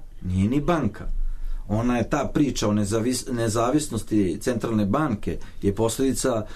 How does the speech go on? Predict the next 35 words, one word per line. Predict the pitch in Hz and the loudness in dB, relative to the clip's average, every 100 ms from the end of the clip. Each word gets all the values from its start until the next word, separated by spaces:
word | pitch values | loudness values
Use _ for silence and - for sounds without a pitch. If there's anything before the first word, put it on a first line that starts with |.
| - - | -8 0
jedne | 107 113 120 | 2 2 2
neoliberalne | 131 123 123 127 120 113 | 2 2 2 0 0 0
politike | 113 113 120 131 123 | 2 2 2 0 2
koja | 120 | 0
se | - | 2
već | 110 117 113 | 2 2 2
vodi | 113 117 | 0 2
trideset | 117 113 117 113 | 4 2 2 2
godina | 107 117 113 | 2 2 2
u | 104 | 0
svetu, | 101 104 113 143 | 2 0 2 2
da | 135 | 0
su | - 104 | 0 -2
centralne | - 113 113 127 113 | 0 -2 0 0 2
banke | 101 120 123 - | 0 0 0 0
pod | 113 | 2
direktnom | 104 113 120 120 | 4 2 0 0
kontrolom | 110 104 113 117 110 | 0 2 2 2 2
M | 113 110 | 2 2
M | 104 | 2
F-a, | 120 123 120 | 0 -2 -2
Svetske | - 113 - 107 | 0 0 2 2
banke, | 104 123 127 117 | 2 0 0 0
a | |
oni | 117 110 | 0 -2
pod | 104 | -2
kontrolom | - 107 110 117 | -2 0 2 2
Federalnih | 104 110 113 110 104 | 2 0 2 2 2
američkih | 110 113 104 - 107 | 0 0 0 -2 0
rezervi. | 117 117 104 69 - - | 2 2 0 0 -4 -4
Znači, | 101 98 | -2 0
oni | 123 131 | 0 2
su | 123 | 2
na | 110 | 0
strani | 104 - 127 127 131 101 | 0 0 2 2 2 0